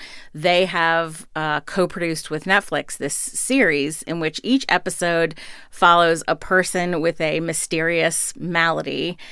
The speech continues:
And she goes to talk to them. They talk to all different doctors. And then she puts it in the column and they take ideas from what she refers to over and over as the crowd. You know, she's very into this kind of the wisdom of the crowd kind of thing.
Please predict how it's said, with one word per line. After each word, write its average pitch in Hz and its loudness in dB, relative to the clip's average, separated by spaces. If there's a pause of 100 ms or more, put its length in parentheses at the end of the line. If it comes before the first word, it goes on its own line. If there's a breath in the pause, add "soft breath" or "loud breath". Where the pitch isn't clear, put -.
(340 loud breath)
And 170 4
she 208 2
goes 165 4
to 254 -8
talk 269 2
to 240 0
them. 202 2
They 165 2
talk 160 -4
to 156 -4
all 156 0
different 143 -6
doctors. 180 2
And 165 -4
then 156 -2
she 170 -4
puts 165 -6
it 156 -2
in 147 -8
the 143 -8
column 190 2
and 151 -4
they 139 -4
take 151 -8
ideas 151 -2
from 160 0 (360 loud breath)
what 170 2
she 202 2
refers 175 0
to 156 -4
over 165 0
and 165 2
over 165 2
as 147 -2
the 160 -2
crowd. 156 0
You 165 -2
know, 165 -2
she's 165 -6
very 160 2
into 156 -6
this 143 -6
kind 156 -8
of 147 -10
the 147 -2
wisdom 147 -4
of 143 -6
the 143 -4
crowd 117 -4
kind - -10
of - -14
thing. 76 -4